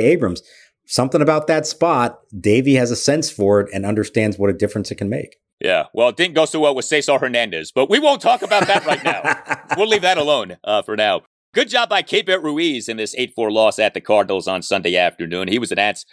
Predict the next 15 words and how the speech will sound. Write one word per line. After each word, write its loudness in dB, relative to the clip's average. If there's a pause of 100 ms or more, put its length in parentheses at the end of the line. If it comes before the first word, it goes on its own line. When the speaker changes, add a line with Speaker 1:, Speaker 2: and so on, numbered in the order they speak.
(120)
Speaker 2:
starting 2
catcher -2
and -2
number 0
five 2
batter, 2
one -2
for -6
three -2
with 0
a -2
solo 0
homer, -2
a 2
walk, 2